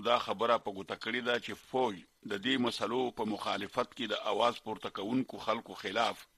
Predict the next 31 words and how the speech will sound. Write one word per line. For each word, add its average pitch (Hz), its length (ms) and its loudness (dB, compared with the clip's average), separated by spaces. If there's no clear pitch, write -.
ډیر 120 260 4
سخت 123 220 0
طاقت 110 300 2
استعمالوي. 95 640 0
په 113 80 2
مای 156 180 8
کې 156 200 4
د 135 40 6
دې 139 180 4
مظاهرو 117 600 2
د 127 100 0
شروع 107 320 -4
کېدو 107 340 -2
نه 117 120 4
را 101 80 6
په 101 140 0
دې 120 160 -2
خوا 107 120 2
پنځه 98 340 -2
مظاهره 98 520 0
کوونکي 110 500 2
وژلې 95 360 -2
شوي 110 300 2
دي. 90 100 2
دې 131 160 10
نه 139 60 4
علاوه 113 380 6
په 120 140 0
شلګونو 113 440 2
نور 120 260 4
نیولې 101 340 0